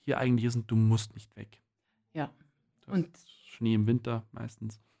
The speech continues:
Speaker 2: Ja, und vor allem, du hast ja eigentlich alles vor der Haustür.
Speaker 1: Ja, richtig, genau.
Speaker 2: Also das ist schon, ist schon sehr fein. Und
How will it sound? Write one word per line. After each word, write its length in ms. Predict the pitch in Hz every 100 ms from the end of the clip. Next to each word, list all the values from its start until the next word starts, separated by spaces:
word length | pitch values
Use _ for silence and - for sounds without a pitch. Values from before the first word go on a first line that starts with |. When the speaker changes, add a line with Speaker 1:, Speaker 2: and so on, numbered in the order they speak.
| -
Speaker 2:
Ja, 280 | 190 170 196
und 120 | 180
vor 100 | 180
allem, 80 | 180
du 80 | 185
hast 140 | 175
ja 80 | -
eigentlich 260 | 180 170 165
alles 180 | 156
vor 120 | - 170
der 140 | 170
Haustür. 300 | 151 147 120
Speaker 1:
Ja, 180 | 107 -
richtig, 320 | 110 - _
genau. 180 | - 104
Speaker 2:
Also 180 | 180 180
das 220 | 185 170
ist 160 | 165 165
schon, 420 | 190 170 170 170
ist 280 | - - -
schon 180 | - 180
sehr 200 | 175 165
fein. 240 | 175 180
Und 180 | 190